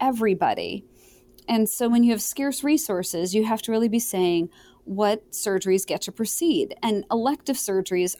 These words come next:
are never going to get to proceed amidst a national emergency.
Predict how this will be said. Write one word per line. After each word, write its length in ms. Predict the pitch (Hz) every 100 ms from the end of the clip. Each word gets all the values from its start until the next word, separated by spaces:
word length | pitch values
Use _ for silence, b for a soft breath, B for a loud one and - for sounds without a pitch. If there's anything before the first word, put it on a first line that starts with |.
| -
are 120 | 233
never 680 | 240 226 254 190 107 - - _ _ _ _ -
going 200 | 226 214
to 60 | 202
get 160 | 196
to 80 | 202
proceed 640 | 202 226 - 165 139 165 - b b b _
amidst 400 | 208 202 185 -
a 60 | 220
national 520 | 190 170 185 196 190
emergency. 920 | 202 302 381 175 - - - -